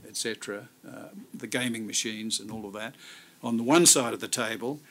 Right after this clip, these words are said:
On the other side of the table, I had the social activists who were arguing, the community welfare people who were arguing that this was a bad thing. And we organised a debate. And what was very interesting was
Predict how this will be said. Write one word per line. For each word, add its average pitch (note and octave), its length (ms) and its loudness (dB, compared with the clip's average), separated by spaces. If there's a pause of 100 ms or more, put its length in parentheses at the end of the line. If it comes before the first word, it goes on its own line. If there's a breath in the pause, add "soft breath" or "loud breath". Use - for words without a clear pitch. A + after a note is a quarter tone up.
(320 soft breath)
On B2 80 2
the B2+ 80 4
other F#3+ 180 8
side C#3+ 240 8
of A#2+ 60 2
the A#2+ 80 -2
table, B2+ 500 4
I B2 140 -2
had A#2+ 440 -6
the A#2 300 -4
social C#3 380 6
activists B2+ 880 4
who B2 220 4
were A2+ 360 -2
arguing, B2 640 -4
the - 260 -2
community C3+ 320 6
welfare C3+ 380 2
people A#2 320 -6
who A#2+ 100 -2
were A#2+ 100 -4
arguing A#2+ 340 -2
that G#2+ 140 -10
this A2+ 200 -4
was A2 100 -4
a - 60 -6
bad G#2+ 240 -6
thing. F3 260 2 (640 loud breath)
And C3 140 8
we C#3+ 120 12
organised D3+ 600 10
a B2 60 4
debate. A#2 560 0 (420)
And C3+ 120 2
what A#3+ 140 6
was A3 120 4
very A#3 300 6
interesting A#2+ 720 2
was B2 440 2